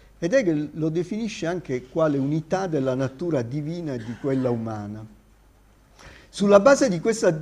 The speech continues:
eh, impostazione, il filosofo tedesco riporta all'interno dello spazio dischiuso dalla prova ontologica anselmiana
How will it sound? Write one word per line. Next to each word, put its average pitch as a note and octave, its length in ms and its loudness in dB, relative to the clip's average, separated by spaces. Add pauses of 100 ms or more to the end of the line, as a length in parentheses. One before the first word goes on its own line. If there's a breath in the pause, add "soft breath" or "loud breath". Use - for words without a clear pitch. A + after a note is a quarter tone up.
eh, F3+ 100 -4
impostazione, E3 1040 0
il C#3+ 100 -2
filosofo F#3+ 460 0
tedesco F#3 440 2
riporta E3 560 2
all'interno D#3+ 720 2
dello C#3+ 220 2
spazio F#3+ 440 -2
dischiuso E3 600 -2
dalla C3+ 200 0
prova E3+ 280 0
ontologica D3+ 580 -4
anselmiana C3+ 600 -4